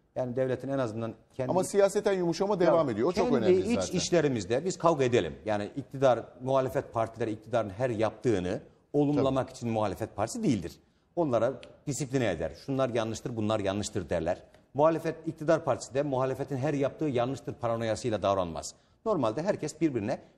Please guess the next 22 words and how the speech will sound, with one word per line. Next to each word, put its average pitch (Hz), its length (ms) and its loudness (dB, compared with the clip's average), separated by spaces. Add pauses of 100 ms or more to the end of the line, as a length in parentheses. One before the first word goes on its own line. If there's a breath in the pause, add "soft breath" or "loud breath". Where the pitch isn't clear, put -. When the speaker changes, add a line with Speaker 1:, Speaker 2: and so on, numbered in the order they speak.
Speaker 1:
çeki 147 300 -6
düzen 143 280 -2
verecekleri 131 460 -2
bir 190 60 4
alan. 202 200 4
Makul 165 400 0
bir 156 100 2
lisan 147 300 -2
gelişirse 127 460 -2
şimdi 120 340 -4 (280 soft breath)
buradan 208 260 2
kuvvet 165 340 2
doğar. 110 220 0
Ama 190 180 0
şu - 280 -8
bir 208 60 -6
centilmenlik 170 520 0
anlaşması 143 540 -2 (180 loud breath)
sayılsın. 92 560 -2
Speaker 2:
Hı 110 60 -6
hı. 101 240 -4 (240)
Speaker 1:
Devletimizin 180 760 0